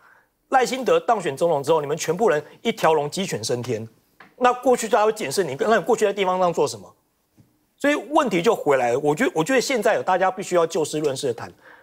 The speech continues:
过去很多人支持民进党没错，也给你很多民进党的机会，但是你有把地方做好，把中央做好，就是一回事啊。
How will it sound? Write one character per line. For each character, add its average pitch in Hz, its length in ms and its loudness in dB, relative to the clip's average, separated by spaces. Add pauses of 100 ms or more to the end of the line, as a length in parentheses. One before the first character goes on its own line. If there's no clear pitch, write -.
(100)
过 277 180 4
去 226 380 -2
很 160 160 0
多 254 140 2
人 165 100 0
支 196 140 -6
持 175 80 -2
民 135 140 -6
进 156 100 -2
党 123 120 -2
没 92 120 -14
错， 110 300 -8
也 160 80 0
给 202 140 2
你 240 100 2
很 151 120 -4
多 185 120 0
民 147 100 -4
进 185 100 -4
党 131 140 -2
的 101 80 -12
机 113 180 -8
会， 113 220 -8 (300)
但 269 120 4
是 294 80 -2
你 247 100 2
有 226 100 4
把 175 160 0 (120)
地 202 200 0
方 175 280 0 (220)
做 196 180 2
好， - 220 -4
把 135 140 2
中 226 180 0
央 226 180 2
做 214 140 0
好， 104 180 -8 (160)
就 240 120 -2
是 226 100 0
一 208 60 2
回 120 180 -2
事 120 220 -4
啊。 - 60 -18